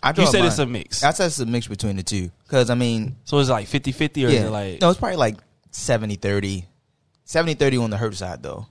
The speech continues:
Speaker 2: Okay.
Speaker 1: You know, you know, when you get at your, like, highest point of hurt, and then you start to come back down on the healing side, that's when, like,
Speaker 2: Okay.
Speaker 1: you finish the creative slope and shit. So for me,
Speaker 2: Okay.
Speaker 1: it's, it's, it's, it's a mix.
Speaker 2: So does the valley ever get low,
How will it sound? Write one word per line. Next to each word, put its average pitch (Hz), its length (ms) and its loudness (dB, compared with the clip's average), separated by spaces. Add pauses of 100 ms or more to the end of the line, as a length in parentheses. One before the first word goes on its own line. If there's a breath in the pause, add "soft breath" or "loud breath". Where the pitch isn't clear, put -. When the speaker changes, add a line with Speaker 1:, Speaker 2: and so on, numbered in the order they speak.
(120)
Speaker 2:
Okay. 101 260 -4 (480)
Speaker 1:
You 120 80 -6
know, 104 200 -2 (100)
you 131 80 -8
know, 120 120 0
when 113 200 -4
you 120 80 -2
get 120 240 0
at 113 160 -4
your, 113 80 -6
like, 95 160 -4
highest 104 400 -4
point 110 180 -2
of 98 60 -8
hurt, 104 260 -4 (260)
and 101 100 -20
then 95 80 -10
you 95 80 -8
start 92 180 -6
to 92 60 -10
come 98 260 -6
back 92 220 -6
down 92 260 -6
on 95 120 -2
the 92 60 -4
healing 95 280 -6
side, 90 280 -8
that's 95 240 -8
when, 90 300 -6 (180)
like, 120 160 -2
Speaker 2:
Okay. 123 100 4
Speaker 1:
you 117 60 -4
finish - 840 -8 (200)
the 110 80 -10
creative 90 440 -8
slope 87 260 -10
and - 80 -16
shit. - 240 -12
So 69 220 -14
for - 120 -12
me, 104 320 -2
Speaker 2:
Okay. 117 340 0
Speaker 1:
it's, - 160 -20
it's, 92 200 -10
it's, - 180 -12
it's 95 200 -8
a 82 40 -8
mix. - 220 -8
Speaker 2:
So 147 80 4
does 135 200 4
the 131 100 2
valley 131 360 4
ever 117 200 0
get 110 260 -2
low, 120 500 2